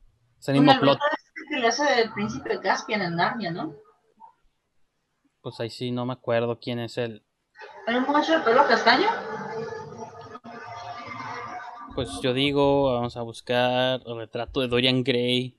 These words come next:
Speaker 1: película. Sale un chavo que se llama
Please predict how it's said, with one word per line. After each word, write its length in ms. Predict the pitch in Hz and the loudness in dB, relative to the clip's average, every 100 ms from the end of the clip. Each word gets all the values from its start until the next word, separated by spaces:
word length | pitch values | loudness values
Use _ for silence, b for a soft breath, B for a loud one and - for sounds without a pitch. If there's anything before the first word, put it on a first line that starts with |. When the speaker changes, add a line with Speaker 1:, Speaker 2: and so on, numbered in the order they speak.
| _ | _
Speaker 1:
película. 720 | 113 117 127 139 131 131 131 - - _ _ _ _ _ _ _ _ _ _ _ _ _ _ _ _ _ - - - - - - - - | -4 -2 -2 0 2 2 0 -10 -20 _ _ _ _ _ _ _ _ _ _ _ _ _ _ _ _ _ -20 -20 -20 -20 -20 -20 -20 -20
Sale 500 | - - - 120 131 135 | -14 -12 -4 2 4 4
un 100 | 127 | 2
chavo 460 | 147 139 143 139 | 4 6 6 4
que 120 | 143 | 0
se 200 | 135 123 | -2 -4
llama 880 | 117 127 135 135 135 139 143 151 - | 2 4 4 4 4 4 2 0 -6